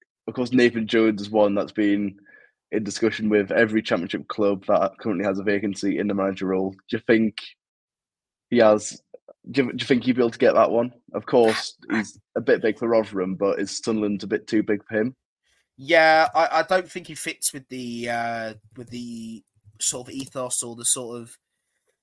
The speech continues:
Speaker 2: um, the sort of, yeah, the, the, the club sort of ethos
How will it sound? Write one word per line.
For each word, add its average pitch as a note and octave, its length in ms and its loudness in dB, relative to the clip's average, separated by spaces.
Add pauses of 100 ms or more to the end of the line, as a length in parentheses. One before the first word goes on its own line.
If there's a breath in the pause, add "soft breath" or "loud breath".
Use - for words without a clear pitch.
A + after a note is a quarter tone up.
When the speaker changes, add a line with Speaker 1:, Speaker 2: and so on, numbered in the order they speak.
(240)
Speaker 2:
um, B2+ 560 2 (1900)
the C3+ 120 -12
sort C#3+ 280 0
of, C#3 40 -8
yeah, A#2+ 180 -4
the, B2 220 -14
the, C3+ 140 -12
the B2+ 140 -16
club C3+ 460 2
sort - 520 -4
of B2+ 80 -12
ethos B2 480 -6